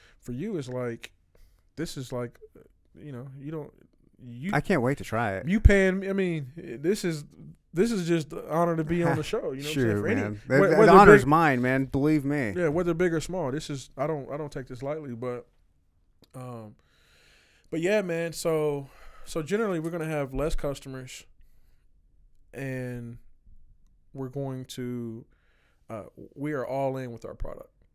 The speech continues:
Speaker 1: and we are, we wanna provide the best, like.
Speaker 2: That's a beautiful thing.
Speaker 1: Yeah, the, the best on the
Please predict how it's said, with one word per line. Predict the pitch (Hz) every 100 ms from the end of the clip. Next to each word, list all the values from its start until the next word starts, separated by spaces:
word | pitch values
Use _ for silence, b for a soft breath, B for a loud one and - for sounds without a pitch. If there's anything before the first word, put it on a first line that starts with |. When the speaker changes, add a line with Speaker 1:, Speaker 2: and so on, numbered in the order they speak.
| _
Speaker 1:
and | 135 123 117
we | 135 139
are, | 131 123 113 -
we | 139 147
wanna | 143 135
provide | 117 123 123 120 123
the | 135
best, | 127 117 92 135
like. | 123 113 b b b b b b b b _ 453 _ _ _ _ _ _ _ _ _ _ _ _ _ _ _ _ _ _ -
Speaker 2:
That's | 147
a |
beautiful | 131 123 110 -
thing. | 117 113 104 -
Speaker 1:
Yeah, | 139 101 - _
the, | 127 123
the | 123 143 156
best | 123 101 - -
on | - 175
the | 208